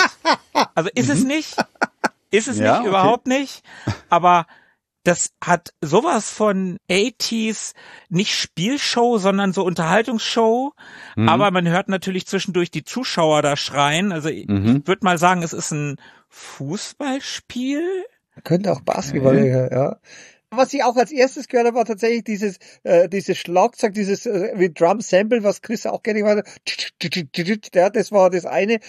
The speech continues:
Speaker 3: Und das andere, dieses Zuschauermenge. Wo, das waren die beiden
Speaker 1: Ja.
Speaker 3: Sachen, die ich so war, für mich hat es auch, wie gesagt, klar, es muss ein Sportspiel sein, ob das jetzt Fußball ist oder Basketball oder was weiß ich.
Speaker 1: Mhm.
Speaker 3: Das war auch mein Ding und, und, äh, äh,
Speaker 1: Habt ihr denn eine Systemidee?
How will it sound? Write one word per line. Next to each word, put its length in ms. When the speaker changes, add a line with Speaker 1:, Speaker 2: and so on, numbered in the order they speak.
Speaker 3:
Und 140
das 120
andere, 360
dieses 360
Zuschauermenge. 800
Wo, 180
das 360
waren 160
die 80
beiden 240
Speaker 1:
Ja. 60
Speaker 3:
Sachen, 180
die 80
ich 80
so 80
war, 260
für 140
mich 160
hat 100
es 60
auch, 180
wie 60
gesagt, 360
klar, 380
es 80
muss 180
ein 80
Sportspiel 520
sein, 260
ob 140
das 120
jetzt 200
Fußball 500
ist 180
oder 160
Basketball 680
oder 240
was 180
weiß 200
ich. 260
Speaker 1:
Mhm. 260
Speaker 3:
Das 160
war 100
auch 100
mein 220
Ding 220
und, 220
und, 260
äh, 460
äh, 120
Speaker 1:
Habt 180
ihr 60
denn 160
eine 320
Systemidee? 800